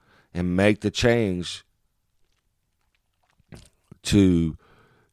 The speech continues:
keep us where we wanna be, and to have the persuasion and the influence on the rest of the world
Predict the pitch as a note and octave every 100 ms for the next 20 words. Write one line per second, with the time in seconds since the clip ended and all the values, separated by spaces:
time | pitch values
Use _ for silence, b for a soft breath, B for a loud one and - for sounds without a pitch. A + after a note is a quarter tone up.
0 | - - A#2+ - G2 F#2+ F2 - - F2
1 | F#2+ F#2 F#2+ F#2 F2+ F2 C#2+ G#2 D#2+ D2
2 | _ _ _ _ _ _ _ _ _ _
3 | _ b b b F2 F#2+ F2 D#2+ G2 F#2+
4 | F#2 - E2 - G2 G#2 F#2+ F#2+ F2+ E2+
5 | - G#2 A2+ - F#2 F2 F2 - - b
6 | b b b F#2+ F2 F#2 G2 - F#2 F2
7 | D#2+ G2 A#2+ A2 F#2 E2+